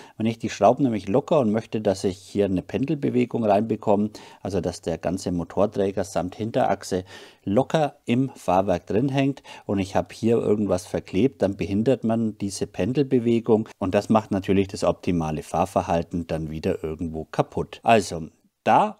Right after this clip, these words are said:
auf keinen Fall Kleber hin, das heißt, unser Decoder muss vorne rein und im vorderen Bereich, da müssen wir dafür sorgen, dass die Kabel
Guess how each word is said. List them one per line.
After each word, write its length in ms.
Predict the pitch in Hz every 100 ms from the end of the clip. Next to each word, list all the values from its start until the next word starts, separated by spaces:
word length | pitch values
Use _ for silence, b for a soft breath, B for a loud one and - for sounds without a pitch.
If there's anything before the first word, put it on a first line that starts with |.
| -
auf 180 | 107 -
keinen 260 | 110 160
Fall 180 | 160 165
Kleber 320 | - 147 143
hin, 200 | 131 131
das 140 | 120 -
heißt, 240 | 95 -
unser 260 | 98 95 92
Decoder 480 | 90 - 95 104
muss 220 | 95 85 -
vorne 440 | - 92 151 165
rein 320 | 147 143 143 B B -
und 200 | 113 98
im 120 | 90
vorderen 540 | - 98 165 147 135
Bereich, 500 | 127 113 107 110 110
da 180 | - 92
müssen 320 | 127 139 127 117
wir 80 | 117
dafür 260 | 104 -
sorgen, 460 | 95 - 92 92 95
dass 160 | 92
die 100 | -
Kabel 500 | 90 - 85 90 107